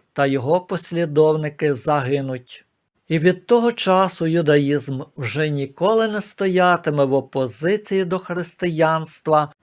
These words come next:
яке стане пануючою безальтернативною релігією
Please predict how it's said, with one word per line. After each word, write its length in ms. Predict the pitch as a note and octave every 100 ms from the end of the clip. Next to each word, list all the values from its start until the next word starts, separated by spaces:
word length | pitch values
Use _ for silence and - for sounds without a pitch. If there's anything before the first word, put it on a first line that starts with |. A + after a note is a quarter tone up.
| _ -
яке 320 | C3+ B2+ C#3
стане 440 | B2 - D3 C#3+
пануючою 1000 | B2+ D3 C3 C3+ F#3 G#3+ G3+ - D#3+ D#3
безальтернативною 1700 | B2+ C3+ D3 - D3+ C3+ - C#3 B2+ B2+ B2+ - E3+ G3+ G3 F#3+ F#3
релігією 800 | F3+ F3 F#3 C#3 C#3 C3+ C3